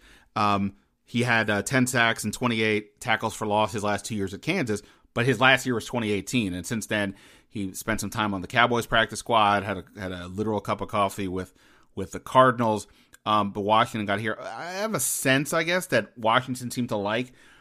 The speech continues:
what they saw out of him. Now, maybe that's a like to, "Hey, cool, we need more depth in the practice squad." That's always the case.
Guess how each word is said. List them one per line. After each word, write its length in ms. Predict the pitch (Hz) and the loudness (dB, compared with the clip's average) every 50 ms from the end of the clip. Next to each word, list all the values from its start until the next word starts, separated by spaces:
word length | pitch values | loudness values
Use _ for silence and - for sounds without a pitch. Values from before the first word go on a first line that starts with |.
| _ _ _ | _ _ _
what 460 | 101 95 95 107 110 123 127 - _ _ | -12 -4 0 2 2 2 2 -2 _ _
they 300 | 104 98 110 107 101 104 | -6 -4 -2 0 -2 -2
saw 400 | - - - - 120 117 120 131 | -4 -6 -4 0 2 4 4 4
out 200 | 143 147 143 135 | 4 2 0 -2
of 80 | 139 131 | -2 -2
him. 220 | 139 151 156 160 | -2 -4 -4 -2
Now, 140 | 156 123 104 | 0 0 2
maybe 260 | 101 107 107 101 107 | 2 2 0 0 0
that's 200 | 104 101 101 - | 0 -2 -2 -4
a 40 | 101 | -8
like 360 | 95 95 98 101 101 92 - - | -6 -2 -2 -2 -2 -2 -6 -8
to, 220 | - 104 98 90 - _ _ _ _ _ _ _ - | -8 -6 -8 -8 -10 _ _ _ _ _ _ _ -2
"Hey, 340 | 127 147 151 135 104 92 - | 2 4 4 4 2 -2 -6
cool, 320 | - - - 147 127 101 92 | -10 -6 -4 -2 -2 -2 -4
we 140 | 90 104 110 | -6 -4 -2
need 240 | 107 113 120 113 107 | -2 -2 -2 -2 -4
more 180 | 110 110 107 | -4 -4 -4
depth 280 | 98 - 110 107 - - | -2 -2 -2 -4 -4 -6
in 60 | 107 | -10
the 60 | 101 | -12
practice 380 | 82 - 120 113 113 - - 107 | -4 0 2 2 2 2 -2 -8
squad." 460 | - - 120 113 110 110 110 107 - - | -4 0 4 4 6 6 4 2 0 -6
That's 180 | 98 90 - - | -12 -12 -10 -8
always 320 | - 104 104 107 110 101 | -4 -2 -2 -2 -2 -4
the 80 | 104 101 | -6 -6
case. 420 | - 120 110 107 104 104 - - | -2 0 2 2 2 0 -2 -6